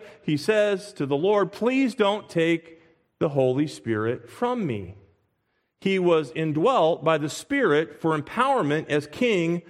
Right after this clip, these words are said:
of Israel. Samson was indwelt by the Spirit. It wasn't the fact that his hair had any power.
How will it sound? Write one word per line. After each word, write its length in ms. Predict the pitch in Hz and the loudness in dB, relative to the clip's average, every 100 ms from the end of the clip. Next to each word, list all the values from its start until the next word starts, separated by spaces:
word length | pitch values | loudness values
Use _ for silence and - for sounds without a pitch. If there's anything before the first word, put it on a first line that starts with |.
| - - | -20 -2
of 160 | 160 185 | 0 0
Israel. 500 | 277 - 143 110 - - _ _ _ _ _ _ _ _ _ _ _ _ _ - _ | -2 -2 -2 -2 -6 -16 _ _ _ _ _ _ _ _ _ _ _ _ _ -20 _
Samson 800 | - 254 277 294 - 135 92 - _ _ _ _ _ _ _ _ | -6 0 0 0 -2 -6 -8 -14 _ _ _ _ _ _ _ _
was 220 | 147 170 180 | 0 2 2
indwelt 540 | 175 135 135 160 131 | 0 2 2 2 0
by 220 | 127 139 | 2 2
the 140 | 147 180 | 2 -2
Spirit. 760 | - - 277 285 151 - - - - | -6 -6 0 2 0 -2 -10 -20 -8
It 160 | 135 | -2
wasn't 400 | 160 190 185 185 | 2 2 2 -2
the 100 | 143 | -2
fact 380 | 143 147 143 151 | -2 2 2 2
that 140 | 156 143 | 0 0
his 140 | 127 | -2
hair 500 | - 180 175 147 165 | -2 0 4 4 2
had 240 | 151 143 | 2 2
any 240 | 147 143 131 | 0 -2 -4
power. 640 | - 120 107 113 165 233 | 0 2 4 4 2 0